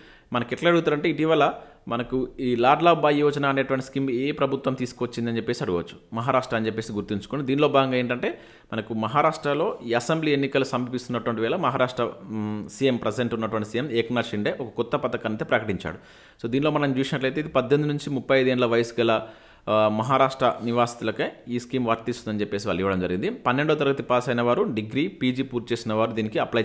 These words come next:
చేసుకోవచ్చంట. So, దీని పేరు వచ్చేసి లాడ్లా భాయ్ యోజన అని, అని చెప్పేసి పెట్టడం జరిగింది. So, దీనిలో పన్నెండో తరగతి పాస్ అయిన వారికి ఆరు వేలు,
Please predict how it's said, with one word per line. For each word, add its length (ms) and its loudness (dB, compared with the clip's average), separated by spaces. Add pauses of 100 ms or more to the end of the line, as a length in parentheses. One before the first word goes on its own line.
చేసుకోవచ్చంట. 480 -4 (480)
So, 60 4
దీని 180 0
పేరు 160 2
వచ్చేసి 340 -2
లాడ్లా 380 4
భాయ్ 300 2 (320)
యోజన 260 2
అని, 140 -2 (120)
అని 120 -4
చెప్పేసి 260 -4
పెట్టడం 300 -4
జరిగింది. 380 -2 (260)
So, 40 -8
దీనిలో 240 2
పన్నెండో 300 0
తరగతి 280 0
పాస్ 220 -2
అయిన 100 -2
వారికి 260 -2
ఆరు 220 2
వేలు, 300 -2